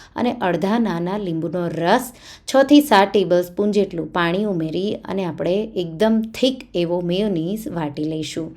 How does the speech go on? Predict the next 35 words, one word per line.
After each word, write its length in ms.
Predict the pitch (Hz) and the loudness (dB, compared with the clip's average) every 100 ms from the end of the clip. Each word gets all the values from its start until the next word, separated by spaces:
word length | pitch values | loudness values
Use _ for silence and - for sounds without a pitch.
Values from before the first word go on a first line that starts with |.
| - - - - | -20 -20 -20 -8
અહીંયા 220 | - 214 226 | -4 0 0
જો 160 | 226 | 0
તમને 340 | 220 208 208 220 | 0 -2 -2 2
લાગે 340 | 220 196 175 | 2 2 -2
કે 160 | 175 196 | -4 -6
મેયોનીઝ 520 | 180 185 190 196 190 - | -4 -4 -4 -6 -8 -2
પાતળો 400 | 165 151 185 190 | -2 0 -2 -2
બન્યો 400 | 180 170 180 190 | -4 -4 -4 -6
છે 220 | 185 160 | -6 -8
તો 140 | 156 175 | -6 -6
તમે 260 | 175 170 | -6 -8
ચાર 220 | 170 170 160 | -4 -4 -4
પાંચ 200 | 175 175 | -6 -4
કાજુ 320 | 180 165 165 | -2 -2 -4
અહીંયા 260 | 185 170 175 | -6 -6 -6
પલાળેલા 560 | 175 165 165 170 175 | -6 -4 -4 -4 -4
ઉમેરી 460 | 180 175 180 170 160 | -4 -4 -6 -6 -8
અને 440 | - 165 165 170 | -8 -10 -8 -10
સાથે 400 | 175 - 156 151 | -10 -6 -6 -4
તમે 300 | 196 185 180 185 185 - - - - | -6 -4 -4 -6 -10 -20 -20 -14 -2
વાટી 220 | 180 202 | -2 0
લેશો 340 | 202 165 - | -4 -4 -4
તો 120 | 180 208 | -4 -4
એકદમ 380 | 170 151 202 | -4 -4 -4
થીક 280 | 240 - 220 | -4 -8 -8
એવો 440 | 220 160 151 185 262 | -8 -6 -6 -6 -8
થઈ 260 | - 160 | -8 -10
જશે. 340 | 143 151 - 147 | -8 -12 -10 -12
તો 180 | 147 156 | -10 -10
મેયોનીઝ 480 | 160 180 226 220 | -6 -2 0 -2
બનીને 500 | 175 160 160 160 208 220 | -4 -8 -6 -8 -10 -10
આપણો 300 | 151 139 170 226 285 | -12 -8 -6 -6 -8
રેડી 320 | 190 160 156 | -8 -8 -8
થઈ 220 | 147 156 | -8 -8
ગયો. 200 | 151 156 | -6 -8